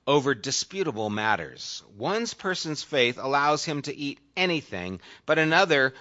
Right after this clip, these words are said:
whose faith is weak eats only vegetables.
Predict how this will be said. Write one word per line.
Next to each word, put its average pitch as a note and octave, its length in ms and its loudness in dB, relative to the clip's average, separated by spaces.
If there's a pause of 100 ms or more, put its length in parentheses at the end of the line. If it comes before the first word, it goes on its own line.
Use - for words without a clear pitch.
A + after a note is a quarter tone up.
whose D#3 240 -2
faith D3+ 300 0
is B2 180 -4
weak D3 380 -2
eats G3 280 -10
only F3+ 340 -2
vegetables. G#2+ 840 -4